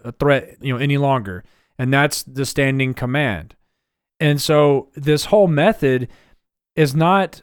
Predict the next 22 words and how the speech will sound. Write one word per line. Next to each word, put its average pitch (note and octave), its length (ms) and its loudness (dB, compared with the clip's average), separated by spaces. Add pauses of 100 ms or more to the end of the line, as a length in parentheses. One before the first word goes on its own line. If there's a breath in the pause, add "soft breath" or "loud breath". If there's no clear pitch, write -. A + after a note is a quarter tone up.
a D#3 100 -2
method D3+ 460 0
that C#3 180 0
seems D#3 500 -2
orthodox C3+ 760 -2
to - 180 -10
us C#3+ 360 -4
in B2+ 100 -6
the B2 80 -6
way C3 180 -2
of A2 160 -4
war. B2 300 -2
It's F#2+ 140 -8
like, A#2 100 -6
now D3 180 0
we F3+ 100 2
have E3+ 120 2
the D#3 80 2
upper D3 220 0
hand, C#3 260 -2
let's C3+ 160 -2
annihilate. B2+ 760 -2